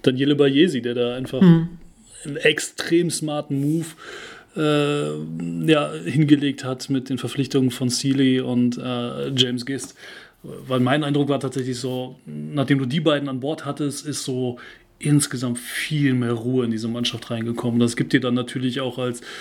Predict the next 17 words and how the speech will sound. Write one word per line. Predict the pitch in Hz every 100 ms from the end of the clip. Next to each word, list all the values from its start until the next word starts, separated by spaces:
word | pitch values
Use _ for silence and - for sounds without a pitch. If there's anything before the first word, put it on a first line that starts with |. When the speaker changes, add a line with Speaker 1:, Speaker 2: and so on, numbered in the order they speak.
| - - - - - - -
Speaker 1:
naja, | 139 139
noch | 143
nicht | 117 175
so | 233 160
gestandener | 123 139 135 131 123
Euroleague-Spieler, | 131 131 123 120 - - 160 160
ne, | 139 151
die | 151
Personalien | 143 127 123 123 127 120
hast | 120
du |
ja | 123
angesprochen, | 165 151 - 147 151 165 - - -
gibt | - 117
dir | 143
das | 131 -
dann | 131 131